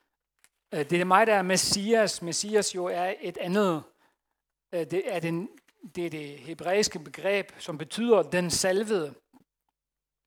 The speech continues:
Så Jesus siger simpelthen lige ud,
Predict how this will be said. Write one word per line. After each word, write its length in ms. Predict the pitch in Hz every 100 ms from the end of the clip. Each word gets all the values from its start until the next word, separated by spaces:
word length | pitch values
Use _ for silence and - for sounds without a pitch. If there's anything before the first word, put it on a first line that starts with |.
| - - - - -
Så 100 | -
Jesus 320 | 220 269 240
siger 260 | - 254 262
simpelthen 640 | - 240 240 196 190 185
lige 300 | 170 214 233
ud, 240 | 180 175